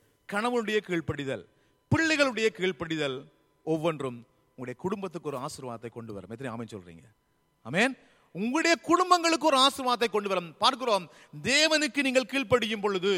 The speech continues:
உங்களுடைய குடும்பங்கள் ஆசீர்வதிக்கப்படும். எப்படி சொன்னால், இன்றைக்கு குடும்பங்கள் உண்டு,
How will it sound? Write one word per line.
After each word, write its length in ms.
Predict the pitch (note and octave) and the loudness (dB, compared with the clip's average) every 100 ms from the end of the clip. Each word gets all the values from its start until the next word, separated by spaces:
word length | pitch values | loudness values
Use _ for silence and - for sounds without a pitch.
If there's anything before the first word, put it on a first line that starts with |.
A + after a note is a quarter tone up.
| C#3+ D3+ G3+ _ _ _ - | 0 -6 -10 _ _ _ -8
உங்களுடைய 280 | D#3+ D#3 | -4 -2
குடும்பங்கள் 640 | D#3 E3 B3+ A3+ G#3 F#3 E3 - _ _ - | -2 -2 -2 -2 -2 -2 -2 -10 _ _ -6
ஆசீர்வதிக்கப்படும். 920 | D3+ E3+ E3 D3 C3+ C3+ A2 A2+ F#2 _ _ _ _ - | -4 -4 -6 -8 -8 -12 -10 -12 -14 _ _ _ _ -6
எப்படி 120 | C#4 | -2
சொன்னால், 240 | D4 C#4 B3 | 0 0 0
இன்றைக்கு 240 | A#3+ A3 | -2 -2
குடும்பங்கள் 460 | G3+ E4 F4 D#4+ C#4 | 2 4 4 2 0
உண்டு, 200 | A3+ G#3 | 4 4